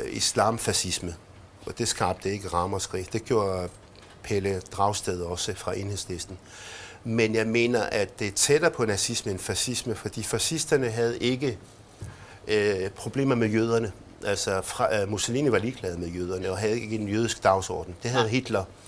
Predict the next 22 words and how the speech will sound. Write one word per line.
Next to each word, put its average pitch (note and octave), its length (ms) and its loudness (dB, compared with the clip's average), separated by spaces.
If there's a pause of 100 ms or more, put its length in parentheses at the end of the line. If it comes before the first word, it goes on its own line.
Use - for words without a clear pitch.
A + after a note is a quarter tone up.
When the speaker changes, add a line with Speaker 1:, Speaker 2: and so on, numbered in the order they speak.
(520)
Speaker 1:
Og A2 220 6
en A#2+ 240 0
del D#3+ 280 6
af G2 360 0 (460)
islamismens A#2 760 2
D - 80 -6 (160)
N G2+ 80 0
A, G#2 160 2 (220)
øh, G2 120 -2 (100)
det A2 120 0
er G2+ 40 -4 (100)
dels C3+ 320 0
et G2+ 120 -6 (100)
jødehad, B2 480 4 (200)
øh, G2+ 100 -2
men G#2+ 220 -2
også A2+ 360 0
had G#2 260 -2
til F#2 200 -6
demokrati F#2+ 680 -2
og F#2+ 60 0
ytringsfrihed. F#2+ 640 -4